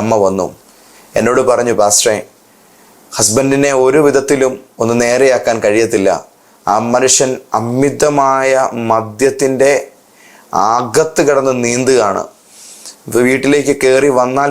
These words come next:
പിന്നെ കുഞ്ഞുങ്ങൾ പേടിച്ച് ഏതെങ്കിലും മൂലയ്ക്ക് പോയി നിൽക്കും. ചില സമയത്ത് സുബോധമില്ല, വിവസ്ത്രനായിട്ട് കുഞ്ഞുങ്ങളുടെ മുമ്പിലൂടെ നടക്കും. നമ്മൾ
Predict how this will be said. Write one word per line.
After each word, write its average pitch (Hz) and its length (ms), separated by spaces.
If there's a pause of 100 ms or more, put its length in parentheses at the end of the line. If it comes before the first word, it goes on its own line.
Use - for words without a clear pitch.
പിന്നെ 123 300 (600)
കുഞ്ഞുങ്ങൾ 143 440 (240)
പേടിച്ച് 135 600
ഏതെങ്കിലും 127 420
മൂലയ്ക്ക് 127 360
പോയി 113 200
നിൽക്കും. 107 300 (520)
ചില 127 100 (140)
സമയത്ത് 139 400
സുബോധമില്ല, 127 600 (260)
വിവസ്ത്രനായിട്ട് 135 800
കുഞ്ഞുങ്ങളുടെ 127 420
മുമ്പിലൂടെ 120 440
നടക്കും. 107 300 (540)
നമ്മൾ 127 160